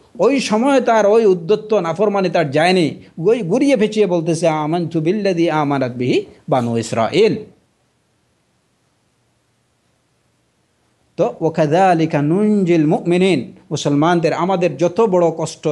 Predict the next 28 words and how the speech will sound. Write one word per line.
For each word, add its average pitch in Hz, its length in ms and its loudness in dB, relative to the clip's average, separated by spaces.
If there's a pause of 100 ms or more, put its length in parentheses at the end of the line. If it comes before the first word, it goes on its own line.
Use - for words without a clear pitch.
যত 147 180 -2
বড় 180 320 2
দুঃখ, 151 420 -2
কষ্ট 151 260 -4
বা 147 140 -2
মুসিবতে 151 680 -2 (180)
আমরা 139 400 -2 (200)
পতিত 160 300 -2
হই 160 220 2
না 165 120 0
কেন, 113 180 -4 (280)
আল্লাহ 139 220 -2
সুবহানাহু 139 460 -4
ওয়া 127 80 -2
তাআলা 143 300 0
আমাদেরকে 127 420 -4
এসব 123 280 -4
থেকে 120 320 -4 (800)
হেফাজত 160 440 0
করুন। 208 280 0 (480)
যত 180 240 0
বড় 208 280 2
দুঃখ, 165 360 -2
কষ্ট, 175 220 -4
মুসিবত 170 460 -2
আসুক 170 260 -6
না 185 100 0
কেন, 185 160 -4